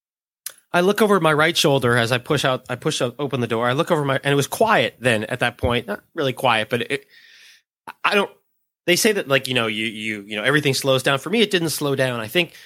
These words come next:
the difference is when they say that the stuff slows down is that all the extraneous, uh, you know, factors that play into our life that demand our attention, those fall away.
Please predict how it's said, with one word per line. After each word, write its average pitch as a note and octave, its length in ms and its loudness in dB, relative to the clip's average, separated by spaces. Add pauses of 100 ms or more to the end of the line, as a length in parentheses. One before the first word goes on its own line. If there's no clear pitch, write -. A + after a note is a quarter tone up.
(120)
the C3+ 80 0
difference F3+ 400 0
is A#2+ 340 -2 (600)
when C#3+ 180 2
they C#3+ 100 4
say D#3 220 2
that C#3 320 -2
the C3 80 -6
stuff D3 260 -2
slows B2+ 240 -4
down C3+ 280 0
is A#2+ 100 -4
that C3 320 -2
all D3+ 420 0
the C3+ 420 0 (480)
extraneous, D3 1120 0 (380)
uh, A2 680 -2
you B2+ 140 -6
know, A2+ 300 -4 (200)
factors C#3+ 600 -2
that B2 140 -4
play C3+ 200 0
into C3+ 160 -4
our A2+ 140 0
life C3 240 0
that A2+ 100 -14
demand B2+ 320 0
our A#2 140 0
attention, D3 500 -2 (240)
those D#3+ 320 2
fall C#3 340 0
away. A#2+ 500 -2